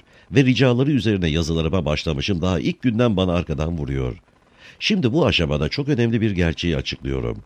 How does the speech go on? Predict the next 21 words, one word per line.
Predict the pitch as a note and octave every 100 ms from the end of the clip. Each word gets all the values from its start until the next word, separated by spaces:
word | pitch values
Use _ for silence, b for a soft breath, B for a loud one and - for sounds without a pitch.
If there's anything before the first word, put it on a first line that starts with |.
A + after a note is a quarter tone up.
| b b -
Bu | D#3+
olay | C3 D2+ C#2+
bu | C#3
kitapta | A#2+ G2+ E2 D2+ C#2+
bundan | F2+ E2+ A2
sonra | F2+ D#2
sık | - D#3+ -
sık | B2 -
karşınıza | F#2 E2 D#2 D#2+ E2+
çıkacak. | - C#2 B1 C2 - _ _ b b b b b
Mart | A2 F#3+ D#3
iki | D#3 E3
bin | C3+
dörtte | B2+ A#2+ G#2+
yaşadığımız | D#2+ F#2 D2+ D#2+ E2 D#2+
olay | D2+ F#2+
sonrasında | - C#2+ C2 - D2 D#2+
Aydın | G2+ A2 B2+
Doğan | A2+ A#2+ G#2+
bana | F2 G2
küstü. | - E2+ - D2 B1+